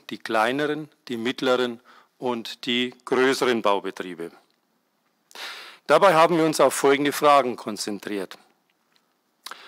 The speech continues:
Wird das Baugewerbe auch in diesem Jahr Konjunkturmotor sein? Bleiben die Bau- und Ausbauunternehmen Garanten für zukunftssichere Arbeitsplätze? Wo liegen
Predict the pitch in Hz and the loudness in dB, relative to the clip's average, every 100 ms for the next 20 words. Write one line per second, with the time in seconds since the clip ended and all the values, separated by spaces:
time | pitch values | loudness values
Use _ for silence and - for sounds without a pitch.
0 | - - 127 175 - - 123 147 170 156 | -20 -2 2 2 2 2 4 4 4 6
1 | 160 156 160 135 123 117 110 - 131 143 | 4 6 4 4 0 -2 -8 -10 -8 -4
2 | 151 156 143 139 131 131 - 135 127 127 | 0 0 2 4 4 2 0 -4 -2 -4
3 | 117 - 165 131 101 113 101 101 104 95 | -6 -2 0 0 -2 -6 -6 -4 -4 -4
4 | - 95 85 80 _ _ _ _ _ _ | -4 -6 -8 -14 _ _ _ _ _ _
5 | _ _ _ _ 117 117 135 170 170 160 | _ _ _ _ 2 4 4 0 -6 -8
6 | 117 107 110 110 135 147 147 110 - 113 | -10 -2 2 4 2 0 -6 -10 -4 0
7 | 135 139 - 143 147 165 143 135 131 127 | 2 0 4 4 4 0 -2 0 0 0
8 | 127 123 123 _ - - 131 120 113 135 | 0 -2 -8 _ -20 -2 2 4 4 2
9 | - 151 135 - 120 - - 131 - 139 | -4 -8 -6 -4 -2 -4 -10 -10 -6 -6
10 | 131 - - - - - 120 127 123 - | -6 -8 -14 -14 -16 -12 -4 0 2 4
11 | 135 135 - - 107 - 160 175 _ _ | 6 4 2 -6 -6 -2 -2 -2 _ _
12 | _ _ _ _ - - - - - 127 | _ _ _ _ -20 -18 -18 -20 -14 0
13 | 143 165 170 170 170 180 185 | 2 4 2 -2 -2 -4 -4